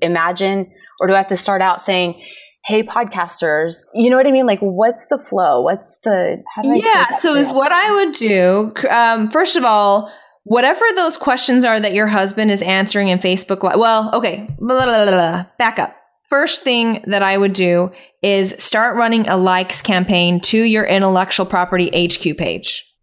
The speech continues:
Speaker 1: A likes campaign. Okay.
Speaker 2: Yes. So that's gonna be very top of funnel. I would run a likes campaign that basically says, "Hey, uh, content creators," and you can go in and, like, you can find content creator audiences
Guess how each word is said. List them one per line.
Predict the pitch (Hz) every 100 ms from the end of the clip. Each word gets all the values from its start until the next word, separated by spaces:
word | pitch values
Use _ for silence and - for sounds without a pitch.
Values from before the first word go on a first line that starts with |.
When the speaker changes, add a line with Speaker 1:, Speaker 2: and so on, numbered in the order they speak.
| -
Speaker 1:
A | 175
likes | 147 135 -
campaign. | 139 127 147
Okay. | 170 180 190 - _ -
Speaker 2:
Yes. | 214 147 - - -
So | 226 196 196
that's | 196 202
gonna | 240 226
be | 202
very | 190 185 170
top | 175 175 180
of | 240
funnel. | 240 233 226 233 262 254 -
I | 196
would | 202
run | 190 190 185
a | -
likes | 170 170 180 -
campaign | 240 226 226 220
that | 208 180
basically | 185 185 - 175
says, | 180 175 175 - - - _
"Hey, | - 269 262 247 247 247 247 - - -
uh, | 196 190
content | 185 240 240 240 214
creators," | - 196 190 196 190
and | 185
you | 196
can | 208 233
go | 208 185
in | 185 185
and, | - 175 165 - _
like, | 190 180
you | 202
can | 196 190
find | - 185 175 170
content | 185 180 180 -
creator | 180 175 170 -
audiences | 165 165 165 165 - 160 160 160